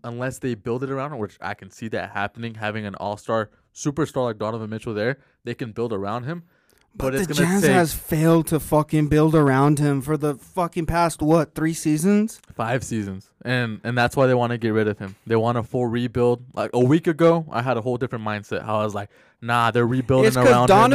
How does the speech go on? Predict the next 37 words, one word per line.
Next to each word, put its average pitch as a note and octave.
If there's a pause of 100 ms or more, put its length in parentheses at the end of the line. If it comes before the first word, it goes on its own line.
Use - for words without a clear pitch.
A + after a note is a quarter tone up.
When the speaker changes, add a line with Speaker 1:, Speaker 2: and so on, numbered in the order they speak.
(160)
Speaker 1:
him A3+
and F#3+
shit -
Speaker 2:
Mitchell, C4+
Speaker 1:
like -
that." D#3+
Speaker 2:
Donovan D4
Mitchell's A3+
soft. - (460)
Speaker 1:
He's C#3+
Speaker 2:
To -
Speaker 1:
soft. A3
Speaker 2:
me, B2 (140)
to G3
me. D3+ (280)
Speaker 1:
But, F3
like, D#3
Speaker 2:
From F3+
the, E3
the, D#3+ (600)
the D#3
Speaker 1:
he -
Speaker 2:
average F3
Joe E3
like E3
me. G3+ (180)
Speaker 1:
He's, E3+
he's D3+
soft G3+
in F#3+
the D#3+
sense F3+
that C#3+
he's C#3
not D3+
a A#2+
leader. C#3+